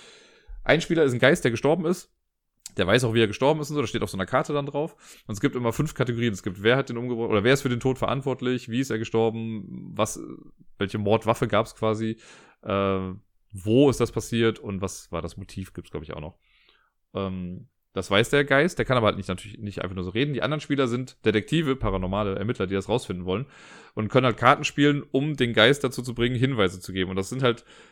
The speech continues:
dann so Sachen wie, mal mit dem Finger was auf den Rücken. Also wird eine Frage gestellt, eine, die nicht mit Ja oder Nein beantwortet werden kann. Und dann muss der Geist halt mit einem bestimmten Mittel dann was lösen. Manchmal ist das mit so Schiebereglern was anzeigen oder aus, äh, Schnüren was knoten.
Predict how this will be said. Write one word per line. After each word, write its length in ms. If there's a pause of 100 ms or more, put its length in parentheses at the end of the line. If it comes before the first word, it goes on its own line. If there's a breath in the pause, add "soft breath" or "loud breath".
(340 loud breath)
dann 120
so 100
Sachen 300
wie, 220
mal 340
mit 160
dem 100
Finger 320
was 140
auf 160
den 120
Rücken. 480
Also 220
wird 100
eine 60
Frage 320
gestellt, 380
eine, 180
die 140
nicht 260
mit 100
Ja 140
oder 140
Nein 160
beantwortet 400
werden 160
kann. 180 (760)
Und 120
dann 100
muss 100
der 120
Geist 340 (300 soft breath)
halt 340 (320)
mit 140
einem 140
bestimmten 300
Mittel 220
dann 320
was 140
lösen. 180
Manchmal 240
ist 100
das 140
mit 180
so 140
Schiebereglern 720
was 120
anzeigen 540
oder 160
aus, 260 (140)
äh, 160
Schnüren 480
was 180
knoten. 680